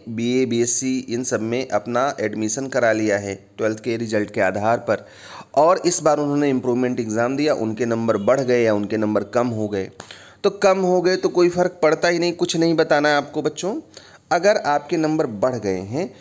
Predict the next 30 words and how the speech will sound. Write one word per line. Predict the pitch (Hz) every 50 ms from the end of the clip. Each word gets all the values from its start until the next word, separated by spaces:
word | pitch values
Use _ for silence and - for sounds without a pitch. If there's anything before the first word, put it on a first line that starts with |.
| - - - -
तो | 160
ये | 160 165 175
जो | 170 - 180
नई | 160 143 131 127 143 147
वाली | 143 135 131 135
मार्कशीट | 131 123 117 113 113 - - 131 143 139 - - -
आएगी, | 113 113 120 123 110 104 95 87 87 - -
जब | 95 - 120 127 120 104 - -
आएगी | 104 107 113 123 131 127 131 147
तो | 147 -
इसकी | - - 117 - - - - 147 - -
एक | 117 135 143 -
फ़ोटोकॉपी | - - - 120 110 113 113 - 147 139 139 - 113 104 - 104 110 104 92 - -
न्यू | 107 110 117 120
मार्कशीट | 120 107 101 101 - - - 117 117 117 -
की | - - 107
ना, | 104 143 196 180 - - - - - - - - - - _ -
ले | - 110 120 139 156 151
जा | 147 151
करके | 143 147 139 139 - 170 165
वहाँ | - 104 127 127 127 131 147
लगा | 139 123 117 110 113 110
दीजिएगा | 110 110 110 101 110 113 110 113 156
और | 156 156 151 151
उनसे | 143 135 - - 160
बता | 123 123 - 131 123
दीजिएगा, | 120 117 110 110 113 110 123
एक | 120 117
एप्लीकेशन | 117 113 127 120 104 - 107 107 110 147 143
लिखिएगा | 127 117 110 110 107 104 104 117 139